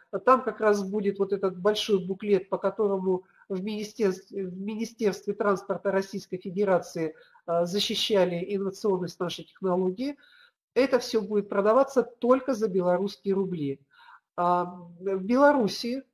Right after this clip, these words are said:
если вы, э, вы можете поменять эти белорусские рубли, приготовить их с собой, э, перед выездом, э, в Минск, в своих странах приобрести, либо в отелях. На самом деле в отеле Минска, там у них очень жесткий контроль,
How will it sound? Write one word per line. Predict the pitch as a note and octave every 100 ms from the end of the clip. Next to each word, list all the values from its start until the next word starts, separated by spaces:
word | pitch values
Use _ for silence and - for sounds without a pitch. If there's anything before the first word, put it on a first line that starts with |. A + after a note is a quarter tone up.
| _
если | G3 F#3+ C#4 - A3 A3+
вы, | G#3 G3+ B3 A3+ F#3
э, | D#3+ F3 F#3 F#3
вы | F#3+ F#3+ C4+
можете | C4+ C4 A3 A3
поменять | F#3+ G#3+ A#3 A#3+ G3+ F#3+
эти | F#3+
белорусские | F#3 G#3+ G#3+ A3 G3+ - G3+
рубли, | G#3 G3+ G#3
приготовить | G3 G3 G3 G3+ F#3+ F3+ F3+
их | F3+
с | - -
собой, | G3+ G3 F#3+ E3 D#3 - - _
э, | F3 F3 E3+ _
перед | A#3 G#3 G3+
выездом, | G3 G#3+ G3 F3 E3+ E3+ E3+
э, | - E3 E3 D#3+
в | D#3 E3+
Минск, | F#3 B3 D#4+ - _ _ _ _
в | E3 F3
своих | - A3+ G#3+
странах | - G#3+ G3 F#3
приобрести, | G3+ F#3 G3 F#3+ - G3+ F#3 - - - -
либо | G#3+ D4+ C4+
в | B3
отелях. | B3+ B3+ G3+ D#3+ D3+ - B2+
На | F#3+
самом | G3+ C#4+ C4 A3
деле | G3+ B3 A3+
в | G3+
отеле | G#3+ G#3+ A3 G#3+
Минска, | B3 E4 - F#3+
там | - G3 F#3+
у | - G3
них | G3+ G3
очень | F#3+ - F3+
жесткий | G3+ G3+ - F#3+
контроль, | G#3+ G#3 D4 E4+ F4